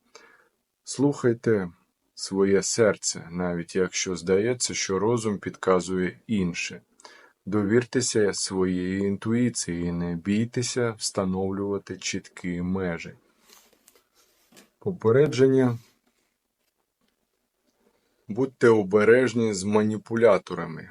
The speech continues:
Люди, які на словах турбуються про вас, можуть мати приховані наміри. Не піддавайтеся почуттю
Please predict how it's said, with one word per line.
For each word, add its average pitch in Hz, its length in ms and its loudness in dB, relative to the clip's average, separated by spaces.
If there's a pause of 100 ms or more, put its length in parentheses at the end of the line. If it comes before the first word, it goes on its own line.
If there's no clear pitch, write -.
(160)
Люди, 104 460 0
які 92 440 -4
на 87 140 -6
словах 92 500 2
турбуються 131 640 -2
про 127 280 0
вас, 120 240 4
можуть 135 500 -4
мати 110 580 0 (200)
приховані 90 760 -2
наміри. 85 680 -4 (640)
Не 120 260 2 (320)
піддавайтеся 101 960 2
почуттю 92 720 -8